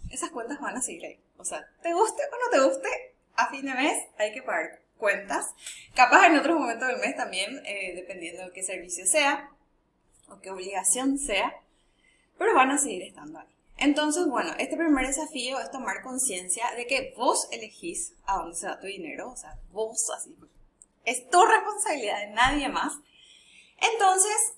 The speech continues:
eh, entender, ¿verdad? Que si te haces cargo, vas a poder empezar a direccionarlo. O sea, al ser consciente de que vos tomás esa decisión, al ser consciente de que en qué estás gastando,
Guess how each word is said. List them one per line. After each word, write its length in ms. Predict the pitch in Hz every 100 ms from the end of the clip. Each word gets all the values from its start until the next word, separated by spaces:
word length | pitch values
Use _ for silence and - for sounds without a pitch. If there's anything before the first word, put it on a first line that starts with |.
| _
eh, 320 | 302 269 269 294
entender, 720 | 302 339 302 240 262 294 285
¿verdad? 380 | 208 302 320 -
Que 100 | 240
si 220 | 247 233
te 160 | - -
haces 280 | - 269 294 -
cargo, 560 | 349 320 254 - - _ _ _ _ _ _ _ _ _
vas 120 | 185
a 80 | 214
poder 160 | 214 185
empezar 300 | 208 - 165
a 40 |
direccionarlo. 720 | 175 175 - 294 330 330 - - _ _
O 40 | -
sea, 260 | - - _ _
al 180 | - 165
ser 240 | - 151 -
consciente 880 | - 220 - 285 277 220 165 - _ _ _ _ _ _ _ _ _ -
de 100 | 175
que 120 | 160
vos 220 | 180 277
tomás 440 | 277 233 233 196
esa 100 | -
decisión, 680 | 202 190 247 - 190 208 - _ _ -
al 120 | 180
ser 200 | 180 175
consciente 580 | 165 180 185 185 180 165
de 220 | 180 180
que 200 | 185 -
en 320 | 196 180 160 -
qué 280 | - 508 -
estás 400 | - - - 233
gastando, 840 | 285 - - 370 330 311 370 -